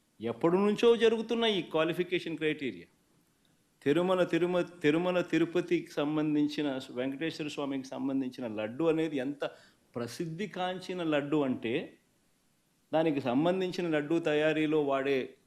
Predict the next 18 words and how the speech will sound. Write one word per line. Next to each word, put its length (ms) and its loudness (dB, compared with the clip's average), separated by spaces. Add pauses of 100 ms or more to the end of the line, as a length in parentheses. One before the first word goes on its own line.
(720)
ఈ 60 -8
నెయ్యి 300 0
కానీ, 420 0
వాడే 340 2
ఇంగ్రీడియంట్స్ 640 0
కానీ, 260 -4
ఇవన్నీ 440 0
కూడా 340 -6 (1120)
దశాబ్దాలుగా 720 2
జరుగుతూ 440 2
ఉన్నాయి. 260 -4
ఇవన్నీ 280 -2
ప్రొక్యూర్‌మెంట్ 680 -2
ప్రాసెస్ 420 -6
అనేది. 280 -12 (1400)
ఇదేం 140 2
కొత్తగా 480 0 (520)
ఎవడు 260 4